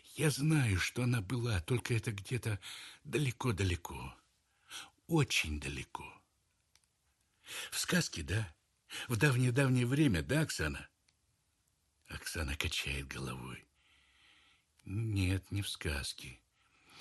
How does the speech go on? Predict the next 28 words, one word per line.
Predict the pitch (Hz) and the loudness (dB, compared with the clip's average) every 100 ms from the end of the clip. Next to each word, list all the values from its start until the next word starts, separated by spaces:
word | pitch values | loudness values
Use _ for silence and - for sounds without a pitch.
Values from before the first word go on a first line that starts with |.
| - - - _ _ - | -18 -18 -20 _ _ -4
И | 123 | 0
та | 127 113 | 4 4
мама | 120 135 131 | 6 6 4
была | 113 131 127 | 4 2 2
тоже | - 165 120 139 | 2 0 2 0
очень | 127 - 127 | 0 0 -2
хорошая». | 147 139 107 - - - _ _ - _ _ _ _ _ _ - - - - _ - | -2 -2 -2 -4 -8 -14 _ _ -20 _ _ _ _ _ _ -18 -16 -18 -20 _ 0
Я | |
не | 131 131 | 0 2
понимаю, | 139 139 139 123 98 78 73 | 4 6 6 6 6 4 2
что | - - 98 | -4 -2 -2
говорит | 90 95 87 90 | 2 2 2 0
Оксана. | 85 - 90 73 67 - - - - - - - | -2 -2 -4 -4 -8 -12 -18 -18 -16 -18 -20 -2
Как | - 139 - | 4 6 6
это | - | 2
у | 101 | 4
нас | 95 90 117 | 4 2 2
могут | 156 131 98 | 2 2 0
быть | 127 95 | 0 0
две | 78 98 | 0 2
мамы? | 117 98 73 62 - - - - | 4 2 0 -4 -10 -12 -12 -2
Ведь | 117 110 | 4 4
у | 127 | 4
каждого | - 156 131 92 82 78 | 4 6 4 4 0 0
человека | - 76 76 151 - 80 | -2 -2 0 2 2 -2
только | - 92 - 90 | 4 4 6 2
одна | 82 92 76 | 4 2 2
мать | 69 123 151 127 | 0 2 2 0